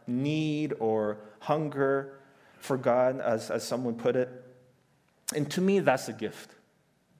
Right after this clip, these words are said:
It's a gift because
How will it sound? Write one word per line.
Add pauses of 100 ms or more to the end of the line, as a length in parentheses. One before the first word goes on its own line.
(1000)
It's
a
gift
because